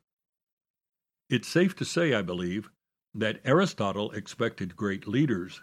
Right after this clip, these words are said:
to exemplify an upright life, even though we have no passage in which he says so explicitly. I draw my conclusion from his extensive descriptions of good government and his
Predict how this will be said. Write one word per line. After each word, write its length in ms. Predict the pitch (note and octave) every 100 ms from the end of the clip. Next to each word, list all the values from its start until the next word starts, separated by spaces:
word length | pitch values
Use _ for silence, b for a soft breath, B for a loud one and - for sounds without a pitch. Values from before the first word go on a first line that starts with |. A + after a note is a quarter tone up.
| _ _ _ -
to 140 | B2+
exemplify 920 | A#2+ G2+ F2+ C#3 E3 A#2+ - G2 G2+ G#2 _
an 200 | G#2+ G2+ -
upright 600 | C#3+ D#3 G#2 F2 E2+ - _
life, 560 | A2 A#2 A2 D#2+ - - _ _ _ _ -
even 300 | B2+ C#3+ B2
though 160 | A#2+
we 180 | A2+ A2
have 360 | G2+ G#2 G2 -
no 260 | G#2 D3
passage 640 | F#3+ C3 C3+ C#3 F#2+ E2+ - b -
in 140 | A2
which 200 | A2 A2
he 120 | - G2+
says 400 | - - C#3 B2+
so 380 | - F#2 F#2 -
explicitly. 760 | G2+ - - A#2 - - D#2+ D2+ _ _ _ _ _ _ _ _ _
I 120 | G2+ G2
draw 240 | G#2 D3
my 160 | C#3+ G2+
conclusion 640 | G2 F2+ G2+ F#2 G#2 A2+ _ _ -
from 180 | A2 A2
his 240 | G#2 G2 -
extensive 760 | - - - - C#3+ F3 - F#2+
descriptions 600 | G2+ - A2 - G#2+ F2+
of 160 | F#2+ D#2+
good 240 | G2 F2+
government 500 | F#2+ C3+ A#2+ F#2 F#2 - _ _ _ _ _
and 240 | A2+ A2+
his 380 | A2 A#2 G#2 -